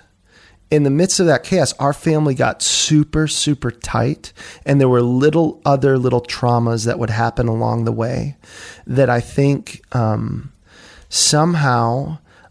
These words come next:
I internalized, um, feeling like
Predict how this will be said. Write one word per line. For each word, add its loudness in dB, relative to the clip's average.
I 2
internalized, 0
um, -2
feeling 0
like -2